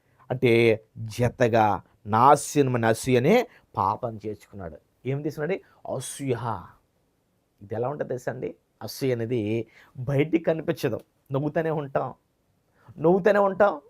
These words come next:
పలకరిస్తాం. ఇది గో-, అసూయ అనేది ఈ యొక్క హృదయంలో గూడు కట్టుకుంటది. తెలుసా మీకు?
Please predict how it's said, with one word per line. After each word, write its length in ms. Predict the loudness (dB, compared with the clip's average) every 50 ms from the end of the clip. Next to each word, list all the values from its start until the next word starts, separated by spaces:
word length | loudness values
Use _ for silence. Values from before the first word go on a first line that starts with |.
| _ _ 2
పలకరిస్తాం. 680 | 2 4 4 4 4 4 4 6 8 8 8 8 6 2 _ _ _ -20 -8 -4
ఇది 140 | 0 2 4
గో-, 280 | 6 10 12 12 12 12
అసూయ 420 | 12 10 6 6 4 6 10 10
అనేది 420 | 10 10 10 8 8 8 8 8 6 4 -4 2
ఈ 60 | 8
యొక్క 220 | 10 10 12 12 10
హృదయంలో 840 | 10 10 10 12 12 12 12 12 12 12 12 12 12 12 12 12 10 0 0 6 8
గూడు 300 | 10 12 12 12 12 12
కట్టుకుంటది. 840 | 12 12 12 10 10 8 8 10 12 12 12 12 10 6 6 4 2 0 -2 _ _ _ _ _ _ _ _ _ _ _ _ _ _ _ _ -2
తెలుసా 240 | 0 6 8 8 8
మీకు? 320 | 8 6 4 4 4 4